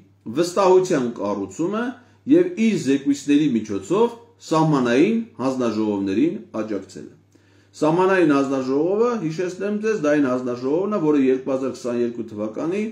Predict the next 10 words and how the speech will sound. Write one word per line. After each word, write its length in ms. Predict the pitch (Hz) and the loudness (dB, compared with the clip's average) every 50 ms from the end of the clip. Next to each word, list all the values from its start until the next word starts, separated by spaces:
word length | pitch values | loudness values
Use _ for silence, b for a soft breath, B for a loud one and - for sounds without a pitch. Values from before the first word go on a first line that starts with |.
| - b b b b b b _ | -10 b b b b b b _
մայիսի 380 | - 127 139 156 160 156 156 135 | -2 0 4 4 4 2 0 -8
քսաներեքին 680 | - - - 135 131 131 127 127 135 139 139 - 208 214 | -10 -8 -6 -4 -2 0 2 2 2 0 0 -2 -4 -6
ստեղծվել 460 | 208 - 143 131 127 123 135 131 127 123 | -4 -2 -2 -2 -2 -2 -2 -2 -2 0
էր 60 | 120 | 0
Նիկոլ 300 | 120 120 120 127 120 113 107 | -2 -2 -2 -2 -4 -4 -4
Փաշինյանի 480 | 117 113 113 110 - 110 110 110 113 | -4 -6 -6 -6 -6 -6 -4 -2 -2
և 140 | 110 107 110 | -2 0 -2
Իլհամ 220 | 113 107 104 104 104 | -2 -4 -4 -4 -4
Ալիևի 320 | 104 101 101 101 98 101 101 | -4 -6 -6 -4 -4 -6 -6
կողմից, 460 | - 117 120 139 170 208 226 226 | -6 -6 -4 -4 -2 -4 -4 -6